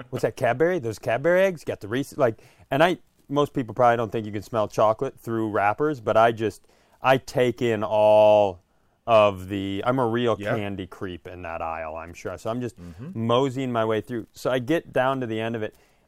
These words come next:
Speaker 1: and they have, like, a shelf of stuffed animals, but
Speaker 2: Okay.
Speaker 1: one of 'em is a Reese's peanut butter egg.
Speaker 2: But it's a stuffed animal?
Speaker 1: But it's a stuffed animal.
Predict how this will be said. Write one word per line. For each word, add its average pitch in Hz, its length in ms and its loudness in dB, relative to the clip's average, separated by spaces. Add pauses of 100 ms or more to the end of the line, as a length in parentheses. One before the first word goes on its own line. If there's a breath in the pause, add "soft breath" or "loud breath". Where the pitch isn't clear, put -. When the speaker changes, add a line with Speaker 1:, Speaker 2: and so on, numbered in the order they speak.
Speaker 1:
and 127 120 -4
they 131 80 -2
have, 135 380 2
like, 117 380 -4 (140)
a 110 80 -8
shelf 113 520 -4
of 101 160 -8
stuffed - 440 -6
animals, 120 600 -8 (500)
but 123 380 2 (480)
Speaker 2:
Okay. 107 180 -8 (160)
Speaker 1:
one 135 300 0
of 165 120 -2
'em 151 240 -2
is 117 300 -4
a 98 220 -4
Reese's 120 1040 -6 (680)
peanut 123 380 -4
butter 127 420 2
egg. 123 420 -8 (520)
Speaker 2:
But 139 100 -6
it's 131 140 -6
a 120 60 -10
stuffed - 400 -6
animal? 117 320 -8
Speaker 1:
But 143 120 4
it's 135 100 0
a 135 60 -6
stuffed - 340 4
animal. 123 500 -2